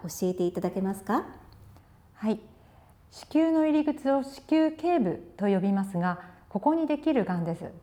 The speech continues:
Speaker 2: 十代や二十代からかかり、ピークは三十歳代です。小さなお子さんを持つお母さんが子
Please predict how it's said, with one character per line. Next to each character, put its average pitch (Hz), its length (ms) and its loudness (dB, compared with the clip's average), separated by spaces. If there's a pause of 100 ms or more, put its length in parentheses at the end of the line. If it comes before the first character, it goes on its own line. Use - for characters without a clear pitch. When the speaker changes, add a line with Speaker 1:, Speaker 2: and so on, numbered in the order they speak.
(920)
Speaker 2:
十 269 240 2
代 220 160 4
や 196 80 2
二 190 220 2
十 285 120 2
代 294 200 4
か 220 80 2
ら 190 100 2
か 190 120 -6
か 196 180 0
り、 185 240 0 (340)
ピ 302 140 4
ー 311 100 -2
ク 214 80 2
は 175 160 2
三 214 260 0
十 262 140 0
歳 262 260 2
代 170 200 -2
で 165 100 -6
す。 - 100 -20 (840)
小 330 140 4
さ 339 140 0
な 269 100 6
お 240 60 2
子 262 100 0
さ 254 140 2
ん 247 80 6
を - 20 4
持 254 120 4
つ 247 100 0
お 220 80 0
母 247 200 2
さ 247 160 -2
ん 208 60 0
が 196 100 -2
子 - 160 -10